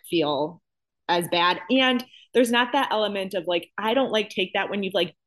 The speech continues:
built something and you're like, "I built this beautiful, like, like, unfair, we play without the take that because I,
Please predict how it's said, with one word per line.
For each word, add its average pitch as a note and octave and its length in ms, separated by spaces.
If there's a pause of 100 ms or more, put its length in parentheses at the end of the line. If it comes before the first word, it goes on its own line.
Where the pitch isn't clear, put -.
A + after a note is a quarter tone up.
built E3+ 320
something D4+ 800
and G3+ 120
you're E3+ 140
like, D#3+ 180 (720)
"I B3 120
built C#4+ 420
this F#3+ 220 (100)
beautiful, C4 960
like, F#3 260 (340)
like, F3 240 (460)
unfair, G#3 580
we G3 140
play F3+ 220
without E3+ 360
the E3 60
take F#3+ 280
that F#3 220
because A3 260
I, G3+ 160